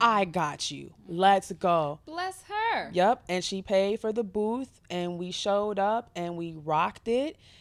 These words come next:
Speaker 1: And
Speaker 2: What
Speaker 1: I
Speaker 2: did you have in your booth first time?
Speaker 1: Um, we were just giving away a lot of stuff. We had condoms, we had buttons, we had stickers, we had, um, little rubber wristbands with my brand on it, and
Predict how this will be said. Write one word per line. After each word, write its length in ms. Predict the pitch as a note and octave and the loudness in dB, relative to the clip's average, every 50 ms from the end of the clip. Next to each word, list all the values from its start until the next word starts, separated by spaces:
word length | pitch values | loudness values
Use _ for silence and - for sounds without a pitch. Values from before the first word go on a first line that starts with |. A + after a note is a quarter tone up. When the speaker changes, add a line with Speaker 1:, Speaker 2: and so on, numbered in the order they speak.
| - _ - | -20 _ -6
Speaker 1:
And 100 | A3 G3+ | -4 0
Speaker 2:
What 60 | G3 G3 | 0 -2
Speaker 1:
I 20 | |
Speaker 2:
did 140 | C4 C4 B3+ | -2 -4 -10
you 100 | D4 C#4 A#3 | -12 -12 -12
have 160 | G#3 G#3 G3+ | -14 -16 -16
in 80 | G#3 | -16
your 140 | G#3 G3 G3 | -16 -16 -16
booth 280 | F3+ G#3 G3+ E3 - - - | -16 -14 -14 -16 -16 -16 -18
first 180 | F#3 F3+ - | -18 -18 -18
time? 280 | - G3+ F3+ D#3+ D#3+ - - _ _ - | -20 -20 -20 -20 -20 -20 -20 _ _ -4
Speaker 1:
Um, 300 | B3 C#4 C#4+ C#4+ C#4+ C#4+ C#4+ C4+ - - | -2 0 0 0 0 -2 -2 -2 -2 -2
we 60 | C#4 | -2
were 80 | D#4+ D#4+ | -2 -2
just 120 | D#4 C4 | -2 -2
giving 160 | A#3+ B3 B3 B3 | -2 -2 -2 0
away 120 | A#3 A3+ | 0 2
a 40 | A3 | 2
lot 140 | G#3+ G#3 G3+ | 2 2 0
of 60 | G3 | 0
stuff. 220 | - G#3+ G#3 G3+ G3+ | 0 -2 -2 0 0
We 80 | G#3 | -2
had 160 | G3+ F3+ E3 | -2 -2 -4
condoms, 640 | - - G#3 G3+ G#3 G3+ G3 G3 G3 G3 G3 F#3+ - | -2 -4 -2 -2 0 0 0 0 0 0 -4 -4 -6
we 80 | G3 | -4
had 220 | F#3 F#3 F3+ E3 D3 | -4 -4 -4 -4 -2
buttons, 420 | F#3+ F3+ - F3 F#3+ F#3 F#3 E3+ F3 | -2 -2 -2 -4 -6 -8 -8 -6 -6
we 80 | F#3 | -4
had 160 | G3 F#3 F3 | -4 -4 -4
stickers, 720 | - - - F#3+ F3+ - - F#3 F#3 F3+ F3 F3 F3 E3+ - | -4 -4 -4 -6 -4 -2 0 2 2 4 4 2 2 0 -2
we 100 | F3+ F#3 | -8 -6
had, 440 | F3 F#3 F3+ F3+ F3 E3+ F3 - - | -4 -2 0 0 0 -2 -4 -4 -6
um, 520 | E3 E3 E3+ E3+ E3 E3 D#3+ D#3+ D#3 D#3 _ - - - - _ - | -4 -4 -4 -4 -6 -6 -8 -10 -12 -14 _ -20 -20 -20 -20 _ -6
little 280 | F#3+ F#3+ F#3+ F#3 F3+ E3+ | -4 -2 -2 -2 -2 0
rubber 260 | F3+ F#3 F3+ F#3 F3+ | 0 -2 0 -2 -4
wristbands 720 | F3 F#3 F#3+ F#3 - - - F#3 F#3+ F#3+ F#3+ F#3+ F#3 F#3 - | -4 -4 -4 -4 -4 -4 -4 -2 -2 0 -2 -2 -4 -4 -4
with 180 | F3 F3 E3+ - | -6 -6 -6 -6
my 120 | E3 E3 | -8 -8
brand 460 | D#3+ D#3+ E3+ F3 F3+ F3+ F3+ F3 F3 | -6 -6 -6 -4 -4 -2 -4 -4 -4
on 260 | F3+ E3+ E3+ E3+ E3+ E3+ | -6 -6 -6 -6 -8 -8
it, 380 | E3+ E3 E3 E3 D#3+ D#3+ E3 _ - - - - - - _ _ - | -8 -8 -8 -8 -8 -10 -12 _ -20 -20 -20 -20 -20 -20 _ _ -8
and 680 | E3+ F3 E3+ E3+ E3+ E3+ E3 E3 E3 E3 D#3 - - | -6 -6 -4 -4 -4 -6 -6 -8 -10 -12 -14 -14 -16